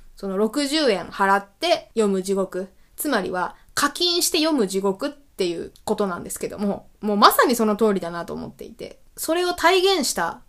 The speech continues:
言葉が、一巻の一話の一番最後のページ、さっき言った熱帯魚が出てくるシーンで、まあ、主人公の言葉として一応描かれていると思うんですけど、こんな一文があるんですよ。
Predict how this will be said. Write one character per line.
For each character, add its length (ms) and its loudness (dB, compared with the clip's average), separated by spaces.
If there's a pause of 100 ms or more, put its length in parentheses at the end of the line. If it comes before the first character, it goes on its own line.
(420)
言 220 -2
葉 120 0
が、 300 -2 (340)
一 200 -2 (100)
巻 300 4
の 260 -12
一 340 2
話 140 0
の 360 -6
一 200 -2
番 220 2
最 240 2
後 80 0
の 100 -6
ペ 220 -6
ー 40 -8
ジ、 240 -10 (220)
さ 140 -2
っ 80 -8
き 80 -2
言 80 2
っ 20 -6
た 360 -4 (100)
熱 240 2 (120)
帯 200 4
魚 80 0
が 100 0
出 100 2
て 120 2
く 120 -2
る 380 -8
シ 300 -2
ー 220 -2
ン 60 -12
で、 400 0 (120)
ま 100 0
あ、 40 0
主 200 0
人 80 -4 (300)
公 240 4
の 400 -4 (100)
言 240 0
葉 140 2
と 100 -4
し 100 -10
て 280 -8 (240)
一 160 -4
応 40 2
描 200 2
か 100 2
れ 120 0
て 100 -8
い 100 -6
る 380 -8
と 100 -2
思 220 0
う 20 -8
ん 40 -10
で 100 -8
す 80 -12
け 80 -14
ど、 320 -6 (420)
こ 140 -6
ん 80 -4
な 80 2
一 180 -2
文 160 0
が 80 4
あ 60 4
る 80 -2
ん 60 -10
で 40 -10
す 140 -12
よ。 160 -16